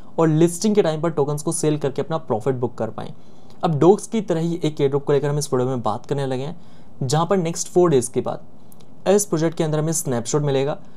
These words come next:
और स्नैपशॉट से पहले जितने भी टोकन्स हमने अर्न करके रखे होंगे, उन सभी टोकन्स को हम लिस्टिंग के टाइम पर सेल करके अपना प्रॉफिट बना सकते हैं। साथ ही में इस वीडियो के अंदर हम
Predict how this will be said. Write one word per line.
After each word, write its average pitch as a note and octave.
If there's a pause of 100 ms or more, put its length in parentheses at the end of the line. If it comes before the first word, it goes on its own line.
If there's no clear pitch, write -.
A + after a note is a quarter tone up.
(220)
और G#3
स्नैपशॉट F#3
से G#3
पहले F#3+
जितने D#3+
भी F#3+
टोकन्स D#3
हमने D#3
अर्न C3+
करके C3
रखे A#2
होंगे, A#2+ (440)
उन G3
सभी D3+
टोकन्स C3+
को E3
हम D#3+
लिस्टिंग C3+
के F3+
टाइम A#2+
पर -
सेल F#3
करके D3+
अपना D3+
प्रॉफिट C#3
बना A#2
सकते A2
हैं। -
साथ F3+
ही G#3
में G3+
इस F#3+
वीडियो E3+
के E3+
अंदर C#3 (300)
हम D3+